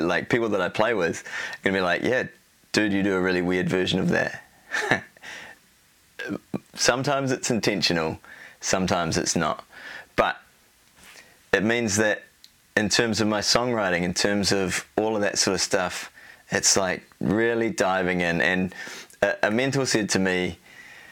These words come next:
"Go deep, not wide."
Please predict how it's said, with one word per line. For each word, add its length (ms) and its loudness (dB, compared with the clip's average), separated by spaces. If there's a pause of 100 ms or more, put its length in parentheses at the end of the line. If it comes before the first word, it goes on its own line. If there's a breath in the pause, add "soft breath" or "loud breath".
(1700 loud breath)
"Go 140 2
deep, 340 0 (360 loud breath)
not 180 0
wide." 400 2